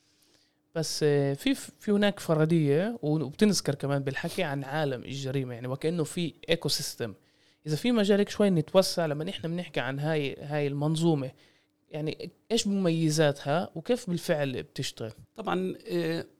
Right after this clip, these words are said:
Speaker 2: الناس اللي، يعني، إحنا أغلب الناس الحق-، اللي قابلناهم هم ناس اللي، الأفراد، آه، اللي هم ضحايا، يعني.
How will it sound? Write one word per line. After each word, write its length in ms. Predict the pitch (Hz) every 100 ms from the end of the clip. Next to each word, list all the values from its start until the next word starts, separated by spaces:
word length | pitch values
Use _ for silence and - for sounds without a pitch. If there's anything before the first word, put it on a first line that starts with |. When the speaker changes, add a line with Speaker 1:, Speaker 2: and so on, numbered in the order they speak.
| -
Speaker 2:
الناس 340 | 117 151 -
اللي، 280 | 139 127 117
يعني، 540 | 110 92 95 104 85 -
إحنا 420 | - 101 95 -
أغلب 220 | 123 123 117
الناس 280 | 117 107
الحق-، 280 | - 113 -
اللي 240 | 110 104 92
قابلناهم 680 | - 117 117 131 139 127
هم 180 | 131 139
ناس 320 | 135 139 139
اللي، 840 | 160 147 143 147 156 - - - 156 - _ _ _
الأفراد، 600 | 143 - - 190 151 127 139 _ -
آه، 720 | 135 131 156 - - - - -
اللي 180 | 127 131
هم 520 | 151 143 151 143 147 143 - _ _ _ _
ضحايا، 400 | 127 - 202 107
يعني. 360 | 107 - - -